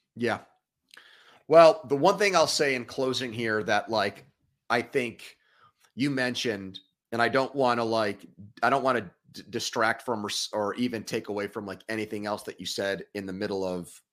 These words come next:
and I thought it was good that you, you were very personal on this because it has affected you a lot. Um,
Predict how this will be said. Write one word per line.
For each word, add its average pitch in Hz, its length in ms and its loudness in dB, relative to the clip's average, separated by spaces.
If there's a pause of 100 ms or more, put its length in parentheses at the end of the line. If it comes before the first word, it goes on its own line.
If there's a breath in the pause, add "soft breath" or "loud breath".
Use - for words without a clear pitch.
(680)
and 110 80 -2
I 113 140 0 (280)
thought 151 160 6
it 120 60 -4
was 120 120 -4
good 120 140 -2
that 95 140 -10
you, 98 160 -12 (320)
you 107 140 -8
were 92 120 -6
very 98 300 0 (680)
personal 117 440 -2
on 85 160 -8
this 95 180 -6
because 95 640 -8 (100)
it - 260 -8
has 117 280 4
affected 87 500 -8
you 90 280 -8 (640 soft breath)
a 95 80 2
lot. 87 360 -2 (540)
Um, 107 600 2